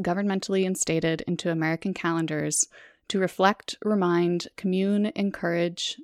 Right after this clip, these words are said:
teach, and learn the importance of Black history, as it is synonymous with the chronological catalog of this country. It is twenty-eight days handed to us dripping with tokenism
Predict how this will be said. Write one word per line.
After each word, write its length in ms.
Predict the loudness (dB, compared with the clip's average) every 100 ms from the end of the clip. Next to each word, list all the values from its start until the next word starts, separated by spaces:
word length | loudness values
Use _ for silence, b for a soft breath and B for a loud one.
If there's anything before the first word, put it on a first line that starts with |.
| -4
teach, 460 | -2 -2 -2 -8 -2
and 200 | 0 2
learn 420 | 2 4 2 0 -2
the 100 | -4
importance 480 | -2 -2 -2 0
of 120 | -2 -2
Black 240 | -4 -4
history, 560 | -6 -4 -4 -6 -6 -12 B B B
as 240 | 0 2 2
it 60 |
is 120 | 0
synonymous 600 | 0 2 2 2 2 0
with 120 | -2 -4
the 40 |
chronological 640 | -6 -4 -2 -2 -2 -6
catalog 560 | -4 -2 0 0 -2 -2 -4
of 80 |
this 160 | -4 -4
country. 540 | -4 -6 -4 -6 -6 _ _ B B B B B
It 120 | 0
is 160 | 2 0
twenty-eight 420 | 0 4 4 4
days 540 | 4 4 4 2 -2 -6
handed 340 | -4 -2 -2 0
to 160 | 0
us 240 | 0 -2 -4
dripping 360 | -4 -4 -2 -2
with 160 | -4
tokenism 600 | -2 -2 0 0 0 0